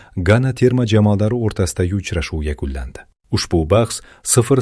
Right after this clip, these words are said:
sifir hisobidagi durang bilan tugadi. aqshning Foxboro shahridagi Gillette stadionida bo'lib o'tgan bahsda jamoalar bir qator xavfli vaziyatlar yaratgan bo'lsa-da, darvozalar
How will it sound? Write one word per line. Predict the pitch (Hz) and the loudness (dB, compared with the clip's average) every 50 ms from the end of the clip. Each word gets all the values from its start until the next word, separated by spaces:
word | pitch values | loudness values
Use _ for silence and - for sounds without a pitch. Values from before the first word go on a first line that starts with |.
| - - | 0 -2
sifir | 120 - - 139 135 120 - | -4 -2 -2 -2 -2 -2 -2
hisobidagi | - - 113 101 92 90 95 92 98 98 87 | -2 0 0 0 2 0 0 0 0 -2 0
durang | 92 87 87 82 87 90 78 | 0 0 0 0 0 -2 -2
bilan | 76 73 69 67 | -2 -4 -6 -6
tugadi. | - 73 - 73 - - - _ _ _ _ _ _ - 110 117 | -8 -10 -10 -10 -10 -12 -16 _ _ _ _ _ _ 2 2 2
aqshning | 117 - - - 147 151 147 120 - | 2 2 0 0 2 2 2 2 2
Foxboro | 143 143 127 120 117 117 131 131 131 123 - - | 2 2 2 2 2 4 4 4 4 4 2 0
shahridagi | 117 101 92 104 92 98 98 92 117 120 120 117 - - 104 87 | -2 -2 0 0 2 2 2 4 4 2 2 2 -2 -4 -4 0
Gillette | 82 104 113 123 135 127 - - | 2 2 4 4 2 2 0 0
stadionida | - 117 101 92 104 104 104 104 104 117 113 101 | 0 2 2 4 4 4 4 2 2 2 0 2
bo'lib | 101 95 92 95 95 | 2 2 2 0 -2
o'tgan | 92 - - 87 80 78 73 | -2 -2 -2 -2 -2 -2 -2
bahsda | 80 76 - - - - 123 123 117 - - - - - - - 82 78 | -4 -4 -4 -4 0 2 2 2 0 -4 -12 -20 -20 -12 -6 -4 0 4
jamoalar | 95 101 113 120 123 127 147 151 139 123 117 | 4 6 6 6 4 2 0 0 -2 0 0
bir | 131 123 - | 0 0 0
qator | 135 127 131 131 123 - | -2 0 0 0 0 0
xavfli | - 110 104 - - 123 120 113 | -2 -4 -2 0 0 0 2 2
vaziyatlar | 107 92 92 101 92 - - 107 98 92 85 | 2 2 2 0 0 0 0 -2 -2 -2 -2
yaratgan | 80 78 80 - - 87 80 76 76 71 | -2 -2 -2 -4 -4 -4 -4 -4 -2 -4
bo'lsa-da, | 80 80 - - 117 117 113 120 117 117 - - - - - | -4 -4 -2 0 0 2 2 2 0 -2 -6 -16 -16 -10 -6
darvozalar | 95 82 104 110 117 127 127 113 113 104 90 87 85 | 0 2 2 2 4 2 0 0 0 0 0 -2 -4